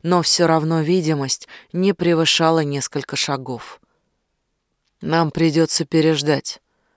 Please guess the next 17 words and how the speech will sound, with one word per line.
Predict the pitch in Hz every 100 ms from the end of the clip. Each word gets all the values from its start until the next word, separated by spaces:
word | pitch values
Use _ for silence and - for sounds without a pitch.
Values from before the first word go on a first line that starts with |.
| _
Джек | 139 151 147
съехал | - 156 147 143
на | 139 143
обочину | 143 160 180 - 131 - - -
и | 156
заглушил | 147 147 156 - 156
мотор. | 147 147 139 139 - _ _ _ _ _ _ -
"Мать | 147 156 -
природа | 151 151 156 175 139 123 _ _
закатила | 135 147 - 165 - 165 156
нам | 160 160
драму. | 160 170 147 127 123 _ _ _ _ _ -
Долбила | 160 151 139 156 147
по | -
крыше, | 147 151 170 -
стеклам, | 143 - 165 160 - 131 120 _ _ _
дверям, | - 143 147 147 156 139